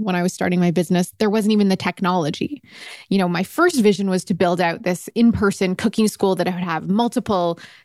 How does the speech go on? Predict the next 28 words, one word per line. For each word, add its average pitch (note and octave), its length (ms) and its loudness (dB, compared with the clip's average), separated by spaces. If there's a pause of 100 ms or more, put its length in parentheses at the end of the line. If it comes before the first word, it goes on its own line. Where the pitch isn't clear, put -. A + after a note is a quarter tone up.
cooking E3+ 340 -2
classrooms D4 720 2
and E3+ 160 -2
practitioners C4 840 2
and G#3 140 0
almost G3 320 2
be F#3 160 2
like F3+ 160 0
this F#3 180 -2
hub. G3 520 0 (560)
And G#3+ 560 0
that A3+ 180 2
ended G#3+ 220 0
up G3 80 -2
not F#3+ 440 0 (260)
being G3 200 2
the F#3+ 60 4
direction F3 720 0
I F#3 120 0
went. F3+ 400 2
It - 220 -4
fueled B3 460 2
a G#3 40 0
lot F#3 200 0
of F#3 100 -4
my F3+ 140 0
early F3+ 320 2
work. C4+ 460 0